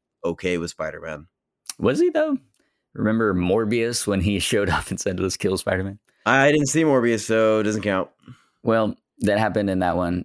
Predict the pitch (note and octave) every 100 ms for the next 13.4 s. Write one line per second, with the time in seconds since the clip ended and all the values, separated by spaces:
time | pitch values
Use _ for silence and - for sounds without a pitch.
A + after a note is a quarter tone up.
0 | - G#2+ G#2 G2+ C#3+ - D3 C3 A2+ -
1 | A2 G2 G#2+ E2+ A#2 B2+ A#2 G2+ F2+ -
2 | - - F2+ F#2 F#2 E2 F#2 F2+ F2+ F2
3 | F2 E2+ F2 F2 A2+ _ - - E2+ F2+
4 | E2+ E2+ E2+ E2 E2 E2 E2 F2+ _ _
5 | - G2 E2+ F2 E2+ E2 E2 D#2 - -
6 | _ _ _ _ - - - - F2+ D#2+
7 | E2+ E2 - E2+ D#2+ - - - _ -
8 | - - F2 E2 F2 - - _ _ _
9 | _ _ - F2+ E2+ E2+ E2+ F2 - _
10 | _ _ _ - - G2 F2+ F2+ F2 -
11 | F2+ F2 D#2 E2+ E2 E2+ E2 E2+ E2+ E2+
12 | E2 F#2 E2 D#2+ E2+ E2+ - - F#2 E2
13 | - E2 G2+